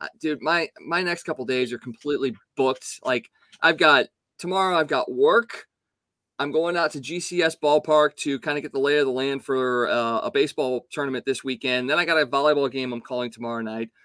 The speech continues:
Friday, I'm calling baseball all day. Saturday, I'm splitting time between G C S Park and the baseball, and then going back to Lindenwood to call another volleyball match, to go back to G C S to call the championship game. I don't even know what day it is anymore, and I know you're in the same boat.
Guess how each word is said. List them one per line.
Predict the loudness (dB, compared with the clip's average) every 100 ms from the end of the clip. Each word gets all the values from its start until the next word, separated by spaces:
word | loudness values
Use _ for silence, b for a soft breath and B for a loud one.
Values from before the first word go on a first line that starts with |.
| _
Friday, | 2 4 6 4
I'm | 0
calling | -2 0
baseball | 2 2 2 2
all | 2 2
day. | 0 -2
Saturday, | 0 2 2 2 0
I'm | -4
splitting | -4 -2 -2
time | -2 -2
between | -4 -6 -6 -8 -12 _ _
G | -10 -8
C | -2 0
S | 0
Park | -2 -2 -2
and | -2
the |
baseball, | 0 0 0 0 2
and | 0
then | -2 -2
going | -4 0
back | 0 0
to | -4
Lindenwood | -2 0 -2
to |
call | 0 0
another | 2 2 0
volleyball | 4 4 4 2
match, | 0 -2 -6 _ -8
to | -6
go |
back | 0 2 2
to | -2
G | -8 -6
C | 0 0
S | 0
to | -4
call | -6
the | -4
championship | -4 -4 -4 -6 -4 -4
game. | -4 -2 -4 -6 b b b b b b _ _ _ _
I | 6
don't | 8
even | 8 10
know |
what | 10 8
day | 8 8 8
it | 6
is | 4 2
anymore, | 2 4 6 6
and | 4
I |
know | 2 2
you're | 2 0
in |
the | -2
same | -4 -4 -4
boat. | -6